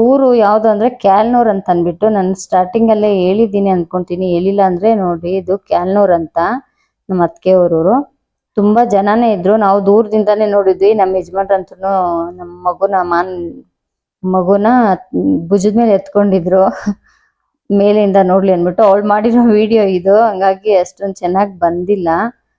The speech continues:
ದೂರದಿಂದಾನೇ ನೋಡಿದ್ವಿ. ಅಲ್ಲೆಲ್ಲ ನೋಡ್ಕೊಂಡು ಮತ್ತೆ ಜಾತ್ರೆನಲ್ಲಿ ಏನೇನ್ ಬೇಕೋ ಎಲ್ಲ ತಗೊಂಡು, ಅವ್ರ ಆಟ ಸಾಮಾನು, ನಾನೊಂದ್ ಸರ ತಗೊಂಡೆ, ಮಾನ್ವಿಗೊಂದ್ ಸರ ತಗೊಂಡ್ವಿ.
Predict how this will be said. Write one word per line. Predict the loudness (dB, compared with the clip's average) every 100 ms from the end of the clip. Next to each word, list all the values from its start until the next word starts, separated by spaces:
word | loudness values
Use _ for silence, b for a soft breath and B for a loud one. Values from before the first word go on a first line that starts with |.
| _ 0
ದೂರದಿಂದಾನೇ | 2 2 2 2 0 0
ನೋಡಿದ್ವಿ. | 2 0 0 -4 -4 -4 0
ಅಲ್ಲೆಲ್ಲ | 0 0 0 0
ನೋಡ್ಕೊಂಡು | 2 0 0 -2 -2 0 2 2 2
ಮತ್ತೆ | -2 -2 0 0 -2 b b b _
ಜಾತ್ರೆನಲ್ಲಿ | 0 0 0 0 0 0 2
ಏನೇನ್ | 2 2 0
ಬೇಕೋ | 0 -2 0
ಎಲ್ಲ | 0 2 0
ತಗೊಂಡು, | 0 0 0 0 2 2 2 -2
ಅವ್ರ | -2 0 2
ಆಟ | 0 -6
ಸಾಮಾನು, | -4 -2 0 0 0
ನಾನೊಂದ್ | -2 0 -2 -2
ಸರ | -2 0 0
ತಗೊಂಡೆ, | 0 -2 0 0 0 0 -2
ಮಾನ್ವಿಗೊಂದ್ | -2 -2 0 -2 -2 -4 -6
ಸರ | -6 -4
ತಗೊಂಡ್ವಿ. | -4 -4 -6 -6 -6